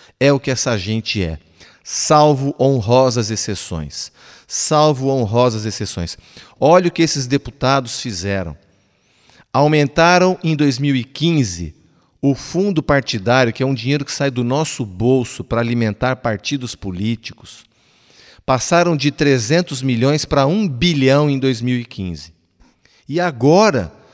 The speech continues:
não bastasse essa vergonha, criaram outro fundo com mais um bilhão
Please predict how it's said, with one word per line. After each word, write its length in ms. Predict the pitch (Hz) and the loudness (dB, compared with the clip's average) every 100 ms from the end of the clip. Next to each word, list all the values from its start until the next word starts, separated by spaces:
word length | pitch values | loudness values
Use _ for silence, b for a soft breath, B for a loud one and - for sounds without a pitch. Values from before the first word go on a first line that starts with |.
| b b | b b
não 180 | 127 151 | -2 2
bastasse 540 | 143 - - 180 175 | 0 0 0 0 0
essa 220 | 156 143 | -2 -2
vergonha, 760 | 113 120 95 98 160 180 107 80 _ b b b | -2 -2 -2 0 2 2 0 -6 _ b b b
criaram 500 | 165 170 180 180 175 - | 0 4 4 4 2 6
outro 480 | 214 262 269 208 - | 8 8 4 -2 -2
fundo 640 | - 147 175 170 107 82 b b b - | -2 0 0 0 -4 -8 b b b -2
com 160 | 180 170 | 0 2
mais 360 | 180 190 147 | 2 2 2
um 160 | 208 220 | 0 -2
bilhão 640 | 151 185 156 165 202 226 | 0 2 4 6 6 2